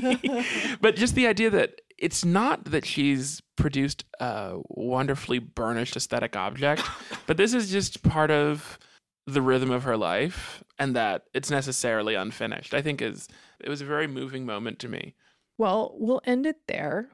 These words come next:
Speaker 2: But before we do, it would be great if we each talked about a film that we'd seen recently that we've liked.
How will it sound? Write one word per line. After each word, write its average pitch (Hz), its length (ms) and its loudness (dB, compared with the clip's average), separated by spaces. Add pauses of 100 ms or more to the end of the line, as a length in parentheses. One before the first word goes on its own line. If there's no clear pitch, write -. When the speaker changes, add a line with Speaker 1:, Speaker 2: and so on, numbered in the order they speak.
(100)
Speaker 2:
But 226 160 -2
before 254 340 2
we 240 140 4
do, 214 460 0
it - 100 -6
would 202 140 2
be 196 100 -2
great 196 320 2
if - 160 -4
we 196 120 -4
each - 260 -8
talked 190 320 0
about 208 180 4
a 190 60 2
film 175 520 -2
that - 180 -6
we'd 180 180 -4
seen 175 360 -2
recently 269 580 2
that 247 220 -4
we've 170 240 -4
liked. 220 540 0